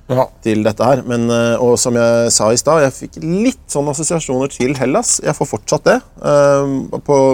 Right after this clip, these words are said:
Speaker 2: på grunn av lammet og det der kumin-greia sikkert.
Speaker 1: Mm.
Speaker 2: Eh, sånn at hvis man skulle drista seg utpå med noe vin, så tror jeg at, eh, jeg skal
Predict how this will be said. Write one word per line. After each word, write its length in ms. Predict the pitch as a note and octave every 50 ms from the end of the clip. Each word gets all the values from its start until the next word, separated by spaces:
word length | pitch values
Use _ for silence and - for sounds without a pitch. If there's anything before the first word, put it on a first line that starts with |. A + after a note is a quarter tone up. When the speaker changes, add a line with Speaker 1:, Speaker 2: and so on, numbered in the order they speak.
| B2+ B2+ -
Speaker 2:
på 80 | C#3
grunn 220 | C3 G#2+ G#2 G#2+ B2
av 80 | C3 C3+
lammet 400 | A2+ G2+ G2+ G2+ G#2 C3 F3 F3
og 240 | C#3 B2 B2 A#2+
det 140 | A#2+ A#2 A2+
der 160 | A#2 A#2 A#2+ A#2
kumin-greia 1300 | - G#2+ G2+ G2 G2+ G2 G2+ G#2 G#2 G#2+ G#2+ A2 A2 G#2+ - - G1+ G1+ - - A#2 A2 G#2+ F#2 F#2+
sikkert. 400 | - - C3+ - E4+ F#4+ - -
Speaker 1:
Mm. 220 | - D3+ D3 C3+ D3 E3+ - - - - - -
Speaker 2:
Eh, 380 | C#3+ C#3+ C#3+ C#3 B2+ C#3 C#3 C3+
sånn 220 | - D3 D3 C3+
at 80 | - B2
hvis 140 | A2+ - -
man 160 | C3 B2+ B2+
skulle 300 | - - C#3 C3 C3 C3 C3
drista 480 | B2+ C3 D3 D#3 - - - - - -
seg 220 | - - B2 B2+ -
utpå 180 | - - G#2+ G2
med 160 | G#2 G#2 G2+
noe 320 | A2 A2+ A#2+ A#2+ A#2 A#2 A#2 A2
vin, 320 | A2+ C#3+ G#3 B3+ A#3+ E3+ - - - - - - - - -
så 80 | -
tror 220 | F3 - - G#2+ G2+
jeg 400 | G2 G#2+ A2 A#2 A#2 A2+ - - - -
at, 220 | - A2+ - - - -
eh, 160 | B2 A#2+ A#2
jeg 80 | A#2+ A2+
skal 800 | - - C3 B2+ B2+ B2 B2 B2 B2 B2 B2 B2 B2+ B2 -